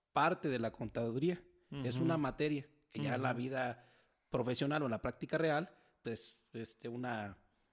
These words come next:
Speaker 1: técnica que
Speaker 2: Claro.
Speaker 1: utiliza un contador
Speaker 2: Ujú.
Speaker 1: para poder el re-, llevar el registro de las operaciones
Speaker 2: Claro,
Speaker 1: contables.
Speaker 2: así es. Esa es la diferencia, ¿no? Es una técnica de registro de operaciones de la empresa.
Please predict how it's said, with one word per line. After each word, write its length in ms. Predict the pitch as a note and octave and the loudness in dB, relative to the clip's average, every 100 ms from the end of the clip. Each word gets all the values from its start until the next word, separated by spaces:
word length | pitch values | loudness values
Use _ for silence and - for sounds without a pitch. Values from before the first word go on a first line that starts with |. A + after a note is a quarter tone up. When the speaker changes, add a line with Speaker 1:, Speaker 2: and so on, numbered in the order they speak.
| _ _ _ _ _ | _ _ _ _ _
Speaker 1:
técnica 500 | D#3+ D#3+ E3+ - C3+ - _ _ | 0 2 0 -2 -8 -8 _ _
que 80 | - | -2
Speaker 2:
Claro. 240 | B2 B2+ | 2 2
Speaker 1:
utiliza 320 | C3 C#3 - C3+ | 2 -2 -2 -2
un 120 | C3 | -2
contador 560 | D3 D3 D3+ C#3 E3+ - C#3 | -2 2 2 2 -2 -8 -6
Speaker 2:
Ujú. 120 | C3+ | 0
Speaker 1:
para 280 | B2 A2+ D#3 | 2 2 2
poder 260 | A#2 A#2+ | -2 0
el 180 | C3 A#2+ | -2 -2
re-, 200 | - A#2 A#2 A#2 | -2 -6 -6 -4
llevar 240 | B2 C3 | 0 2
el 100 | C#3+ | 2
registro 400 | B2+ - C#3+ C#3 | 0 -4 -4 -2
de 60 | B2+ | 0
las 120 | A2+ | -2
operaciones 560 | G#2 A#2+ A2 D3+ C#3 - | -4 -4 -2 -2 -4 -4
Speaker 2:
Claro, 280 | A#2+ A2+ A2+ | 0 0 -2
Speaker 1:
contables. 160 | - - _ | -8 -20 _
Speaker 2:
así 300 | A2 - C3 | -10 -4 -4
es. 140 | C3 - - _ | -4 -10 -20 _
Esa 100 | - | -12
es 60 | B2 | -4
la 60 | E3 | -2
diferencia, 340 | B2+ C#3 B2+ | 0 -2 -2
¿no? 240 | B2 D3 D3+ | -4 -4 -4
Es 60 | |
una 100 | E3 | -4
técnica 480 | D#3+ D3+ F3 F3+ E3+ | -2 -2 0 0 0
de 100 | C3+ | 0
registro 400 | A#2 A2+ C#3 E3+ | 0 -4 -4 0
de 100 | C#3 | 0
operaciones 680 | A2+ A2+ G#2+ G2+ - E3 F3 | 0 -2 -6 -6 -4 -2 -2
de 80 | C3+ | -2
la 80 | |
empresa. 480 | A2 G#2 C3 C3 A#2 | -4 -2 -4 -2 -6